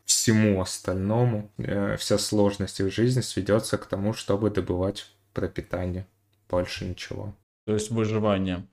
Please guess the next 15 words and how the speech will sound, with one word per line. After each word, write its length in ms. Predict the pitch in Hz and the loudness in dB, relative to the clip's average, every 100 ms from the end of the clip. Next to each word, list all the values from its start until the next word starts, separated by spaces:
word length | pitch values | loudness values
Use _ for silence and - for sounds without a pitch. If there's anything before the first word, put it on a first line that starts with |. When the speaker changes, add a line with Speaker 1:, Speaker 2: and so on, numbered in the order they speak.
| _ _ _ _ | _ _ _ _
Speaker 1:
Но 160 | 123 151 | 4 6
они 200 | 170 170 | 6 4
не 100 | 170 | 2
будут 300 | 170 180 131 | 4 4 4
выживать. 720 | 107 104 104 101 101 98 - - _ | 2 2 2 2 0 0 -8 -18 _
Всё-таки 480 | - - 110 - - | -8 0 0 0 -2
государство 600 | 107 - - 104 104 - | 0 -2 2 2 2 0
не 100 | 104 | 0
будет 240 | 101 127 135 | 4 4 4
такое 260 | - 95 | -2 -4
примитивное, 880 | 85 - 95 95 - 101 98 95 101 _ | -2 -2 0 -2 0 0 0 -4 -6 _
что 280 | - - 95 | -10 -4 -2
им 80 | |
придётся 500 | 90 - 95 98 - | -2 2 2 2 -4
выживать. 760 | 98 98 98 92 98 101 - | -4 -2 -2 0 2 0 -2